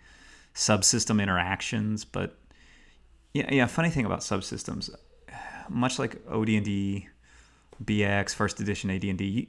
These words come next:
you can just cut them out if you aren't using them. You can drop entire sections of the game or not use a whole set of modifiers. In most cases, it doesn't affect the fun or the balance much. I mean, that is assuming the game even cares about balance.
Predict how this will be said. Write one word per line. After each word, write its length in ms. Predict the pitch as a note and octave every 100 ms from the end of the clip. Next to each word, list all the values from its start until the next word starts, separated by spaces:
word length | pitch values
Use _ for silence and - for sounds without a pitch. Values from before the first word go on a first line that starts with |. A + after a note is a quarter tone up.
| -
you 80 | C3+
can 100 | E3+
just 160 | E3
cut 180 | - D3
them 140 | G#2
out 140 | G2 A#2
if 140 | -
you 60 | F2
aren't 180 | D#2+ -
using 260 | G2 F#2
them. 220 | - - - _ _
You 80 | A2
can 100 | B2+
drop 280 | G#2+ G2+ -
entire 380 | F#2+ - G2+ G2+
sections 440 | - G2+ - G2+
of 40 | F#2+
the 60 |
game 360 | F#2 F#2+ G#2 G2+
or 100 | F#2+
not 320 | F#2 F2+ -
use 280 | G#2 G2 F#2+
a 80 | F2
whole 180 | G2 F#2+
set 220 | - F#2+
of 80 | F#2
modifiers. 880 | F#2+ F#2 - G2 G2 G2 F#2+ - - - - - - - - -
In 60 |
most 200 | B2 B2+
cases, 340 | - A#2 A2+ G2+
it 100 | A2
doesn't 260 | G#2 A2
affect 320 | G#2 - G2+ -
the 60 |
fun 320 | - - G2
or 80 | G#2+
the 80 | F#2+
balance 420 | F#2 G2 A2 -
much. 460 | F2 E2 - - - - - - -
I 60 | G2
mean, 200 | G2+ F#2+
that 120 | G2
is 300 | F#2+ - - - - - -
assuming 280 | - B2+ A2
the 60 | G2
game 260 | G#2+ G#2
even 160 | G2 E2+
cares 260 | - G#2 F#2
about 240 | F#2+ G2
balance. 460 | - - - -